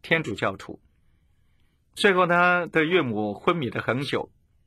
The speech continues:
那么他就跪下来，特别是在弥留的状态的时候，他在接受我的访问中，他这样讲，他说从下午四点钟，他知道他的岳母已经昏迷啊，不久人世了，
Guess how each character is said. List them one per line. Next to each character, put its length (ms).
那 80
么 80
他 200
就 140
跪 220
下 200
来， 360
特 140
别 100
是 240
在 160
弥 220
留 200
的 140
状 240
态 140
的 160
时 160
候， 260
他 120
在 460
接 180
受 140
我 100
的 120
访 180
问 140
中， 280
他 160
这 120
样 180
讲， 260
他 160
说 120
从 200
下 320
午 140
四 240
点 220
钟， 260
他 140
知 180
道 140
他 220
的 220
岳 120
母 160
已 60
经 100
昏 180
迷 240
啊， 200
不 100
久 140
人 220
世 180
了， 200